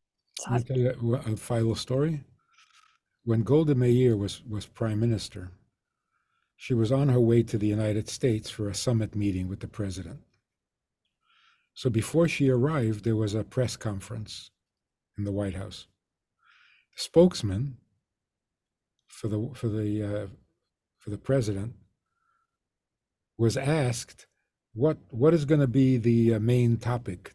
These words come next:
Speaker 2: that they're gonna be discussing. So, of course, it was two-state solution or whatever. And he made a joke.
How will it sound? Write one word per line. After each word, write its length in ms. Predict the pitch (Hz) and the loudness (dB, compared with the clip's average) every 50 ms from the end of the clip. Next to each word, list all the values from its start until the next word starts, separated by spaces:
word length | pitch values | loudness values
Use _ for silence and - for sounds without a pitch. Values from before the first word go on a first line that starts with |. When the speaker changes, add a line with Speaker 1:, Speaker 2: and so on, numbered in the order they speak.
| _ | _
Speaker 2:
that 120 | - 101 - | -18 -10 -6
they're 140 | 117 110 98 | -6 -4 -2
gonna 200 | 107 104 104 104 | -2 -4 -4 -4
be 140 | 95 110 | -4 -4
discussing. 640 | 101 110 120 - - - 160 151 - - 101 101 98 - _ _ _ _ _ _ _ _ _ _ _ _ _ _ _ | -4 -4 -6 -6 -6 -6 -6 -6 -6 -8 -12 -14 -16 -20 _ _ _ _ _ _ _ _ _ _ _ _ _ _ _
So, 160 | - - - | -6 0 0
of 100 | 165 - - | 0 0 2
course, 340 | - 226 220 170 117 - - | 0 2 2 2 2 2 2
it 80 | 123 | 2
was 760 | 110 113 113 113 113 113 - - - - - - - - - _ _ _ _ _ _ _ _ _ _ _ _ - | 4 4 4 4 4 2 0 -6 -8 -10 -10 -12 -14 -18 -20 _ _ _ _ _ _ _ _ _ _ _ _ -6
two-state 480 | - 147 139 - - - 131 120 117 | -2 0 0 0 2 2 2 2 2
solution 640 | - - - 117 117 156 185 180 - - 151 139 131 | 0 0 0 2 4 6 4 4 4 2 0 2 2
or 60 | 123 | 2
whatever. 360 | 110 110 110 113 110 101 101 95 92 104 98 95 - _ _ _ _ _ _ _ _ _ _ _ _ _ _ _ _ _ _ _ _ _ _ _ _ _ _ _ _ _ _ _ _ _ _ _ _ _ _ _ _ _ _ - | 2 2 2 0 -2 -2 -4 -6 -8 -8 -10 -14 -18 _ _ _ _ _ _ _ _ _ _ _ _ _ _ _ _ _ _ _ _ _ _ _ _ _ _ _ _ _ _ _ _ _ _ _ _ _ _ _ _ _ _ 0
And 80 | - 127 | 4 4
he 60 | 135 | 6
made 180 | 139 170 202 220 | 6 6 4 4
a 60 | 196 | 2
joke. 520 | 131 - 151 156 131 110 - - - - | 2 4 4 4 4 4 -2 -10 -20 -20